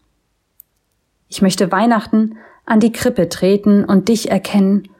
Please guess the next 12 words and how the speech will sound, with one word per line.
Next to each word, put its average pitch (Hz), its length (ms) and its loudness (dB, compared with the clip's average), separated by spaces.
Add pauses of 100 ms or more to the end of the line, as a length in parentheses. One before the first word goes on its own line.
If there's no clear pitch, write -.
(1000)
und 214 120 0
mich 220 200 0
bei 202 120 0
dir 214 280 2
geborgen 180 520 -2
fühlen. 156 440 -8 (1700)
Ich - 180 -4
freue 226 240 0
mich 160 220 0
auf - 160 -10
dich, - 240 -10
Gott. - 360 -12